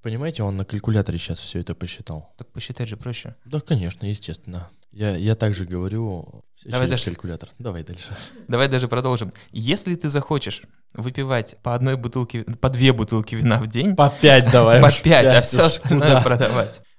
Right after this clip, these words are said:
Speaker 2: у тебя на продажу останется двадцать три с половиной тысячи бутылок. Этого хватит, чтобы прожить оставшийся год. Это очень просто большой объем. Чтоб ты представлял, у нас есть, пожалуй, самая любимая игра, такой небольшой аукцион, который мы очень часто проводим.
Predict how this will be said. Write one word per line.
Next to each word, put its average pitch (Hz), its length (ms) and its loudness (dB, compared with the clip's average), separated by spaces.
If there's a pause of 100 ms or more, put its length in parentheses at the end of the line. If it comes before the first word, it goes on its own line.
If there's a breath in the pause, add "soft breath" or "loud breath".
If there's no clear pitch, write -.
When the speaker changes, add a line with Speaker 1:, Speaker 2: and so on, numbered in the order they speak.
Speaker 2:
у 117 80 -8
тебя 123 220 -2
на 113 100 -2
продажу 139 320 -4
останется 120 340 -4
двадцать 113 320 -6
три 131 100 -8
с - 60 -10
половиной 113 360 -6
тысячи - 280 -10
бутылок. 107 440 -14 (320)
Этого 117 240 -8
хватит, 127 280 -8
чтобы 107 200 -10
прожить 113 280 -8
оставшийся 110 460 -10
год. 101 340 -10
Это - 280 -8 (140)
очень 139 340 -4
просто 123 340 -6
большой 120 600 -6 (100)
объем. 117 640 -6
Чтоб - 240 -10
ты 120 100 -14
представлял, 123 580 -8
у 123 60 -4
нас 131 320 -2
есть, 127 220 -8
пожалуй, 123 260 -4
самая 127 260 -4
любимая 117 340 -4
игра, 165 260 -6 (180)
такой - 180 -12
небольшой 110 340 -6
аукцион, 139 300 -8
который 117 220 -8
мы 110 80 -4
очень 110 160 -8
часто 117 280 -10
проводим. 113 500 -6